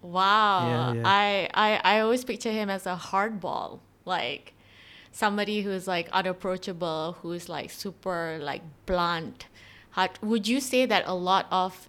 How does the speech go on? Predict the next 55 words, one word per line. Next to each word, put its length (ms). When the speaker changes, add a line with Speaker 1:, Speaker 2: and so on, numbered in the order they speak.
Speaker 1:
I 140
know 80
you 140
mentioned 340
just 180
now, 160
a 0
lot 160
of 120
his 140
speeches, 680
there's 200
a 80
lot 180
of 160
truth 520
in 180
that. 300
Do 80
you 100
think 200
that 120
he 140
was 160
saying 440
things 340
that 280
people 300
were 140
scared 540
to 100
say, 240
and 140
because 360
of 100
that, 220
people 440
respected 640
him? 300
Speaker 2:
Yeah, 220
I 80
think 220
he 180
definitely 340
was 160
a 60
no-nonsense 1120
sort 220
of, 340
uh, 140
person, 440
lah. 140
Oh, 80
also 280
something 460